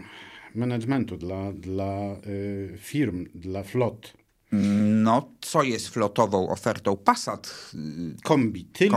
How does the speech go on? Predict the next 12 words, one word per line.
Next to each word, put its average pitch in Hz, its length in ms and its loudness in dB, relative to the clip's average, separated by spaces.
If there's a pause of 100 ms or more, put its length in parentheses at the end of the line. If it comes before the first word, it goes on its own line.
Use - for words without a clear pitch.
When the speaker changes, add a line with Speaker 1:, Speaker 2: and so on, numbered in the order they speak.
(160)
Speaker 2:
kombi, 196 280 0
tylko. 104 260 0
Speaker 1:
kombi. 82 600 -4 (280)
Speaker 2:
Ale 120 200 6
Speaker 1:
A - 20 2
Speaker 2:
z 120 80 0
kolei 156 380 2
jest 160 180 -4
za 190 140 0
drogi 254 360 4
na 113 140 4
flotówkę. - 680 -2